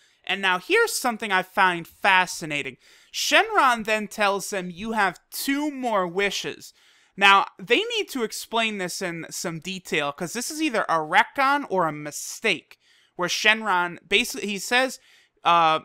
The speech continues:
after the New Earth Guardian, now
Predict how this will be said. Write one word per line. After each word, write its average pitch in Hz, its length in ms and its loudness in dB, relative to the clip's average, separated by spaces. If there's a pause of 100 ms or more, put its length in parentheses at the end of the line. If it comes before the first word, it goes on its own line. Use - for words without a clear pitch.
(160)
after 190 500 4
the 170 140 -6
New 196 400 -4
Earth 180 300 -2
Guardian, 196 560 2
now 170 380 2